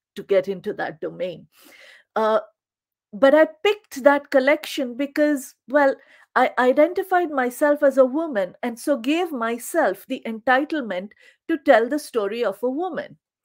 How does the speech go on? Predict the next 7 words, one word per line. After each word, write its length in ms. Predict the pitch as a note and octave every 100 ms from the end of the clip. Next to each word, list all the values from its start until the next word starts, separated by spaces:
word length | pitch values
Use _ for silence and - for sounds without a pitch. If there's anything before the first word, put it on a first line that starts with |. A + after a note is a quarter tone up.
| _ _ _ _ _ _
It 160 | B3+ C4
wasn't 340 | C#4+ C#4+ E4
the 80 | C#4+
most 320 | B3 B3 -
auspicious 600 | A#3 - G3 - B3 A#3
of 200 | A3 -
beginnings. 760 | F#3+ - D3 - - - -